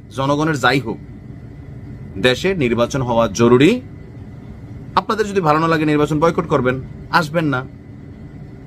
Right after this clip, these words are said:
আর আপনারা যেটা মনে করতেছেন যে বিএনপি ক্ষমতা গেলে করবে না, তো সেটা আপনাদের নির্বাচনী ইশতেহারে নিয়ে আসেন। মানুষ যদি মনে করে যে হ্যাঁ এনসিপি রাইট, সামান্তার কথা রাইট, নাহিদের কথা রাইট, তাহলে আপনাদের কথা বিশ্বাস করে বিএনপি কে ভোট দেবেন, আপনাদেরকে দিবে, আপনারা ক্ষমতায় গিয়ে সবকিছু করেন।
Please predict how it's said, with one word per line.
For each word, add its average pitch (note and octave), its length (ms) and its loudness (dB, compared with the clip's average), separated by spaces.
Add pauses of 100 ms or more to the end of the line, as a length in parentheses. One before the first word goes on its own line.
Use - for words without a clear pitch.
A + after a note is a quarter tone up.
(460)
আর C3 80 4
আপনারা D#3+ 240 2
যেটা F3 180 4
মনে D#3+ 180 2
করতেছেন E3+ 380 0
যে E3+ 80 2
বিএনপি C#3+ 340 4
ক্ষমতা D3+ 300 4
গেলে E3 160 4
করবে E3 320 4
না, D3 180 2 (400)
তো F3+ 80 -2
সেটা F3 260 2
আপনাদের F#3+ 260 0
নির্বাচনী D#3 400 4
ইশতেহারে D#3+ 360 2
নিয়ে D#3+ 140 6
আসেন। D#3 220 2
মানুষ C3+ 240 2
যদি D3 120 -2
মনে D3+ 220 4
করে C#3+ 180 2
যে C3+ 80 4
হ্যাঁ B2+ 220 2 (440)
এনসিপি C#3+ 380 4
রাইট, B2 280 4 (260)
সামান্তার C#3+ 480 2
কথা C3+ 240 2
রাইট, B2+ 220 4 (640)
নাহিদের D#3+ 420 2
কথা D3 200 2
রাইট, B2+ 200 4 (100)
তাহলে D#3+ 160 4
আপনাদের D#3+ 280 0
কথা E3+ 180 2
বিশ্বাস D3+ 300 0
করে D#3 160 4
বিএনপি D#3 300 4
কে D3+ 100 4
ভোট C#3 180 4
দেবেন, F3 180 8
আপনাদেরকে F#3+ 400 2
দিবে, D#3 240 6 (380)
আপনারা G3 300 4
ক্ষমতায় F3 340 2
গিয়ে E3+ 100 2
সবকিছু D3 360 0
করেন। C#3 260 4